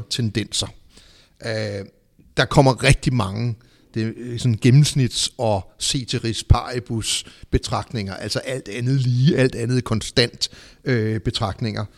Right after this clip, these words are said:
når man tænder for det lange lys. Øh, for ellers så kan man ikke skabe en mening over mange forskellige ting over lang tid.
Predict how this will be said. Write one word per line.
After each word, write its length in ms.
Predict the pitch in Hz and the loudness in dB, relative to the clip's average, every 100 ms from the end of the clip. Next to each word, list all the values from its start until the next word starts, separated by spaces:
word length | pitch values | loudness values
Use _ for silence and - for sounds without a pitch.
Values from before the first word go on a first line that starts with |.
| _ _ | _ _
når 160 | 127 117 | 0 2
man 160 | 113 | 2
tænder 260 | - 117 120 | 4 4 2
for 120 | 117 | 0
det 100 | 107 | -2
lange 280 | 92 95 113 | -4 -6 -4
lys. 420 | 101 - - - | -6 -6 -12 -10
Øh, 160 | 117 101 | -6 -4
for 120 | 123 | -2
ellers 160 | 123 127 | -2 -2
så 100 | 135 | -4
kan 140 | 139 | -4
man 100 | 120 | -2
ikke 260 | 117 120 135 - - - | 0 4 2 2 -18 -8
skabe 400 | - 120 120 143 | -2 0 0 0
en 140 | 131 | -2
mening 380 | 123 117 139 127 | -4 -4 -4 -6
over 280 | 117 117 113 | -10 -10 -10
mange 280 | 101 104 | -8 -10
forskellige 580 | 107 110 - 123 120 131 | -8 -8 -6 -8 -8 -8
ting 260 | 104 120 - | -6 -6 -8
over 180 | 113 113 | -6 -6
lang 280 | 92 - | -8 -8
tid. 180 | - 117 | -8 -8